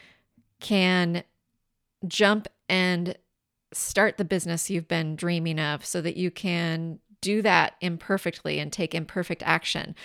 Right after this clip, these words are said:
Uh, it's so that you can start the hobby you've been dreaming of, so that you can do that and do it imperfectly because it's certainly gonna be imperfect at the beginning, or something you haven't done in years.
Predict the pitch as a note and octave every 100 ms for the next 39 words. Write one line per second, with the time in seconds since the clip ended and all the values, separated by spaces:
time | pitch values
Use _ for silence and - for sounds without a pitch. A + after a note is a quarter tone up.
0 | - - - F3 E3+ - F3 - F#3+ F3+
1 | F#3 F3+ F3 F3 - G3+ F3+ F#3+ - A3
2 | A3+ F#3 E3 E3 E3 D#3 D3+ D#3+ D3+ D3+
3 | C#3+ C3+ - - - _ - F#3 G3+ G#3
4 | A3 G#3 B3+ A#3+ G3 F3+ F3 G3 G3 G#3+
5 | G#3 B3+ C#4 G#3 - E3+ D#3+ D#3 - E3+
6 | D#3 - - - - _ - E3+ - G#3
7 | - G#3 G3+ G#3 G3 G3+ G3+ G3 G3 F#3+
8 | A#3 A#3 - F3 D#3 E3 D3+ D3+ D#3 G#3+
9 | A#3 A#3 A3+ G3+ G#3 F#3+ F#3 G3+ A#3 E3+
10 | D#3